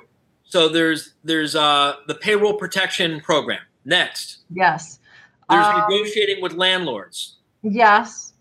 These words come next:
Speaker 2: Uh, maybe, uh, paying their mortgage. I know there's been some landlord-tenant issues,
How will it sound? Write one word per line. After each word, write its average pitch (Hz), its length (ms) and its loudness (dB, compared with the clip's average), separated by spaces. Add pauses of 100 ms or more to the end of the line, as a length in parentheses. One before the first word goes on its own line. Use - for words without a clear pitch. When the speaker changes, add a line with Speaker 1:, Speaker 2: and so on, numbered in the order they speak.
(840)
Speaker 2:
Uh, 208 160 4
maybe, 226 460 0 (240)
uh, 214 220 6
paying 226 340 -4
their 220 120 -2
mortgage. 214 380 2
I 233 60 0
know 214 160 0
there's 202 200 -6
been 208 160 -8
some 202 220 -6
landlord-tenant 196 880 -4
issues, 208 720 -6